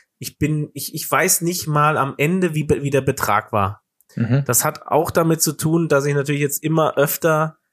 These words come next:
Speaker 1: einfach das Handy drauflege und,
Speaker 2: Mhm.
Speaker 1: äh, auch in der Regel keine Belege mitnehme.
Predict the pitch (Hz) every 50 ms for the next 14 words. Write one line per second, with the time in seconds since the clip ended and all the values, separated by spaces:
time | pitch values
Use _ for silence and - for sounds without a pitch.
0 | _ _ _ _ _ _ _ _ _ - 131 127 139 143 - - - 123 - 110
1 | 147 170 202 202 165 131 120 120 123 127 - - - 113 120 123 - 127 117 120
2 | 123 123 123 147 160 175 208 214 - _ _ _ _ _ _ _ _ _ _ _
3 | _ _ _ - 135 131 127 127 110 117 139 147 127 127 127 123 123 127 127 -
4 | - 123 120 - - - - 127 - - _ _ _ - - - - _ - -
5 | - - - - 117 123 120 113 101 117 131 143 156 156 - - 139 131 139 139
6 | 123 127 120 117 113 131 160 185 180 151 123 120 120 - - 120 113 113 117 120
7 | 127 131 139 156 170 185 180 180